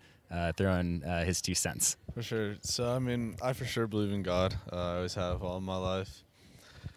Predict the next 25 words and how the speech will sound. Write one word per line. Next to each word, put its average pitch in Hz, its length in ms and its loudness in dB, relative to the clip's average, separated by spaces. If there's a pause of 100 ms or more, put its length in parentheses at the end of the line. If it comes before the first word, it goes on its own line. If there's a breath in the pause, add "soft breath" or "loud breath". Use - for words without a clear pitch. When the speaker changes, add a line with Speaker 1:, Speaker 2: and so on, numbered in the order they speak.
(140 loud breath)
Speaker 2:
Uh, 101 220 2
and 107 80 -2
there's 107 120 -4
no 117 120 4
doubt 104 180 8
about 101 220 6
it. 104 160 4
Always 113 320 4
will, 104 280 4 (380 loud breath)
till 101 140 -6
the 92 40 -4
day 92 200 0
I - 20 0
die. 90 360 -2 (920 soft breath)
And, 95 240 -4
uh, 98 180 0 (160)
you 104 80 -6
know, 95 100 -6
forever 101 420 -2
there 95 180 0
and 95 140 -6 (680 soft breath)
keep - 220 -6
continuing, 110 460 -4
you 92 60 -4
know? 101 160 -2